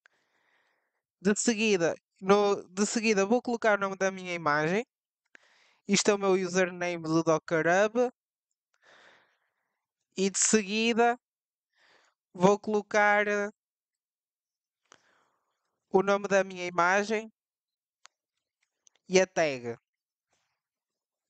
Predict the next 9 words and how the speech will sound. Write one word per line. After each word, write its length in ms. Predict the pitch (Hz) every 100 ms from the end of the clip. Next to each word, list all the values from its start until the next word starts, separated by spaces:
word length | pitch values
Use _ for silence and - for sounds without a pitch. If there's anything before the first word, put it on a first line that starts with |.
| _ _ _ _ _ _ _ _
Reparem 460 | _ - 202 220
que 140 | 220 214
deu 280 | 196 208 190
erro, 100 | 175 _
pois 240 | - 170 156 - -
falta 280 | 185 190 190
aqui 260 | - 196
o 60 | 214
sudo. 560 | - 202 170 143 135